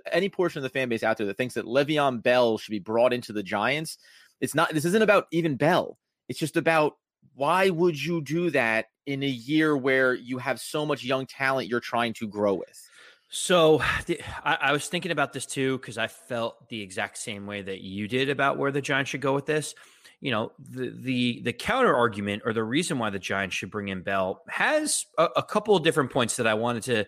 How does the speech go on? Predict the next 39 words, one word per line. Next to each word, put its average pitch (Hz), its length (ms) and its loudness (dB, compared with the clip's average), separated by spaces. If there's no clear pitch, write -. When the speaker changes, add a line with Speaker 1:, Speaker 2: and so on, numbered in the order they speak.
Speaker 2:
to - 100 -16
get 151 200 0
your 139 100 2
perspective 127 480 -4
on. 113 100 2
The 113 60 -2
first - 420 0
one 135 280 0
is, 117 560 0
look, 117 220 0
anytime 190 460 2
that 160 140 2
you 139 100 -2
can 156 220 -2
bring 127 340 0
in 123 460 0
a 110 100 -2
veteran 104 640 0
at 127 160 0
the 113 120 -2
veteran 110 480 2
minimum 123 360 0
who's 117 260 -2
still 123 380 0
productive 135 720 -2
and 120 160 -2
can, 110 420 -2
and 113 180 -4
can 104 220 -8
perform 117 480 -4
and 113 140 -4
play, 120 400 2
Speaker 1:
Mm-hmm. 113 160 -6
Speaker 2:
you 143 140 0
should 175 240 2
bring 170 160 2
him 156 180 2
in 139 200 2
because 127 480 0